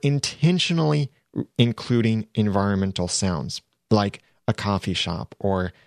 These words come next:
outdoors or at a, a, an event, somewhere where you want the environment to be captured,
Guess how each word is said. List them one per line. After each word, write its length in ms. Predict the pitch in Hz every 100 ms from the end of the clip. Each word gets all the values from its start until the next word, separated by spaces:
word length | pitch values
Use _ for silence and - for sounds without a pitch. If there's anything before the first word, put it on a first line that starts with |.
| _ -
outdoors 800 | 95 95 98 95 82 87 - - _ -
or 260 | 95 90 -
at 280 | 98 92
a, 280 | - 98 92 - _ - _ -
a, 60 |
an 320 | 101 92 85 -
event, 640 | 110 104 92 107 92 - - _
somewhere 440 | - 120 120 117 107
where 140 | 107
you 180 | 104 107
want 640 | 101 107 123 117 104 - - _ _
the 140 | - 104
environment 560 | 98 92 90 87 -
to 80 | -
be 120 | -
captured, 640 | 98 95 87 - - 87